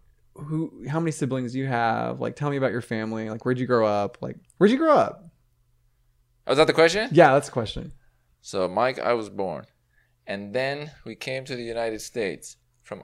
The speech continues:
Speaker 2: Iran, where I was born.
Speaker 1: Oh,
Speaker 2: I'm so
Speaker 1: okay.
Speaker 2: cultured, it's ridiculous.
Speaker 1: Are you, are you part Persian too?
Speaker 2: I am Persian Armenian.
Speaker 1: Okay.
Speaker 2: I represent so much of this earth. It's unbelievable. And culture and humanity, and I'm humble.
Speaker 1: So, oh, go ahead.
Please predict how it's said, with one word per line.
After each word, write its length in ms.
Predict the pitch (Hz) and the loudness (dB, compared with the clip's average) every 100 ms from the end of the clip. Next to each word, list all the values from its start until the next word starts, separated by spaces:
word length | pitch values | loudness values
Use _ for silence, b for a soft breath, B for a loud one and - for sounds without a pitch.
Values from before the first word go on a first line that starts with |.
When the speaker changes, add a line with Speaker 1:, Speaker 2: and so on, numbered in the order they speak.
| - | -4
Speaker 2:
Iran, 680 | 120 123 110 87 57 52 - _ _ | -4 -4 -6 -6 -8 -12 -20 _ _
where 140 | 90 90 | -4 -2
I 80 | |
was 160 | 90 117 | -2 -6
born. 380 | 139 127 120 69 | -6 -4 -4 2
Speaker 1:
Oh, 400 | 214 262 262 240 | 6 12 12 12
Speaker 2:
I'm 180 | 180 143 | 10 8
so 220 | 120 165 | 6 4
Speaker 1:
okay. 140 | 185 | 6
Speaker 2:
cultured, 480 | 160 127 156 151 143 | 6 6 4 -2 -2
it's 280 | 87 123 - | -4 -10 -12
ridiculous. 560 | 147 143 123 - 80 90 | -10 -8 -8 -10 -6 2
Speaker 1:
Are 80 | |
you, 200 | 156 156 | 4 6
are 160 | 147 131 | 4 4
you 200 | 139 143 - | 2 0 -6
part 240 | - 131 - | -2 -2 0
Persian 340 | 131 156 175 | -2 -2 -2
too? 340 | 156 147 208 202 | 0 0 -2 -8
Speaker 2:
I 100 | - | -12
am 120 | 92 - | -12 -10
Persian 380 | - 139 143 147 | -4 -4 -4 -6
Armenian. 680 | 143 139 135 113 82 65 - _ _ | -8 -8 -10 -10 -10 -12 -20 _ _
Speaker 1:
Okay. 240 | 147 170 127 | -4 4 6
Speaker 2:
I 60 | |
represent 420 | 131 120 127 135 | 6 2 -4 -8
so 220 | - 151 151 | -4 -2 0
much 240 | 139 135 | -2 -4
of 80 | 123 | -8
this 180 | 123 135 | -8 -6
earth. 260 | 131 135 _ _ | -6 -8 _ _
It's 140 | 117 131 | -12 -8
unbelievable. 760 | 131 127 127 107 98 69 55 _ _ _ _ _ | -6 -6 -8 -8 -10 -10 -14 _ _ _ _ _
And 140 | 104 | -20
culture 560 | 104 98 85 - - - _ _ _ | -10 -8 -8 -10 -16 -20 _ _ _
and 140 | 95 113 | -16 -14
humanity, 600 | 123 123 107 82 52 - _ _ | -12 -10 -10 -10 -14 -20 _ _
and 100 | 90 | -10
I'm 120 | 95 | -10
humble. 340 | 107 78 50 - | -10 -12 -16 -14
Speaker 1:
So, 540 | - - 156 151 - - _ - | -4 2 4 2 -4 -16 _ -10
oh, 120 | 123 165 | -10 -10
go 220 | 117 120 | -14 -14
ahead. 140 | 131 | -14